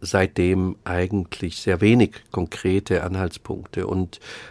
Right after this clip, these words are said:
was einem zu bedenken gibt, ist ja die Tatsache, dass die jetzige Regierung unter Netanyahu, die die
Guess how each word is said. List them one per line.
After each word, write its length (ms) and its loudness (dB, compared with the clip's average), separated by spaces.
was 180 4
einem 180 4
zu 140 -2
bedenken 520 2
gibt, 340 -2
ist 320 -8
ja 100 2
die 120 -2
Tatsache, 600 -2
dass 300 -4
die 100 -2
jetzige 520 4
Regierung 460 -2
unter 380 -4
Netanyahu, 640 -2
die 160 -4
die 220 -6